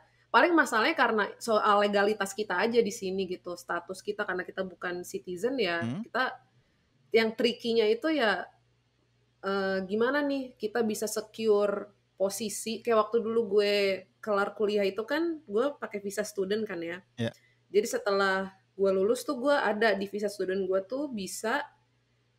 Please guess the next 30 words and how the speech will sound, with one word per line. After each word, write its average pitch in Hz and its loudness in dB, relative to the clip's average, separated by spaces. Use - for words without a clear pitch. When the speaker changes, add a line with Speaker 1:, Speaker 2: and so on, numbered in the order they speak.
Speaker 1:
eh, 196 0
namanya 196 -2
tuh 262 -4
O 208 0
P 233 -10
T. - -14
Jadi 185 -2
kayak 233 2
izin 220 2
kerja 202 0
gitu. 214 -2
Jadi 233 0
Speaker 2:
Hmm. 208 0
Speaker 1:
kayak 247 2
praktek 220 -2
kerja, 208 0
kita 240 -4
boleh 196 0
kerja 196 -2
di 190 -4
perusahaan 196 -6
selama 202 -4
tiga 196 -6
tahun 208 -6
apa 175 -12
kalau 170 -12
nggak 170 -12
salah 170 -10
deh, 160 -12
lupa. 165 -16